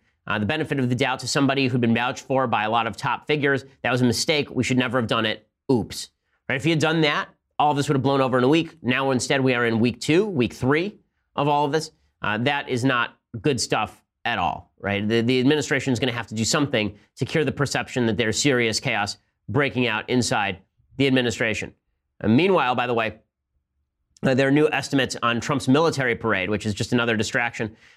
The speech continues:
Uh, apparently, Mick Mulvaney says it would cost between ten million dollars and thirty million dollars. Now, I understand why I'm not into the idea of a military parade on civilian streets that's not celebrating,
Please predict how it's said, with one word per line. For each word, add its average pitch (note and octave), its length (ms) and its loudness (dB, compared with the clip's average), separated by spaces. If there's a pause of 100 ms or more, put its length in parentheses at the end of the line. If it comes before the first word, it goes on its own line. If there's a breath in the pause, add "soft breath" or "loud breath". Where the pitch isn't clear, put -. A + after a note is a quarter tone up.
Uh, A2 180 0
apparently, C#3 380 0
Mick C3+ 160 4
Mulvaney C3+ 320 2
says B2+ 180 0
it C3 60 2
would A#2 80 0
cost B2+ 180 -2
between B2 220 0
ten D3+ 220 0
million C#3 180 4
dollars A#2+ 300 0
and A2+ 160 -2
thirty C#3 200 2
million A2+ 280 2
dollars. G2+ 320 -2 (260 soft breath)
Now, C3+ 100 0
I F3+ 140 2
understand E3+ 320 0
why B2+ 120 0
I'm F#3 200 0
not C#3 220 -2
into B2 200 0
the B2 120 2
idea A2 320 2
of A2 180 0
a A#2 60 2
military B2 400 0
parade A2+ 440 0
on A2+ 140 -4
civilian B2+ 400 2
streets A2+ 380 -2
that's A2+ 160 -4
not G#2 160 -4
celebrating, A2+ 720 -2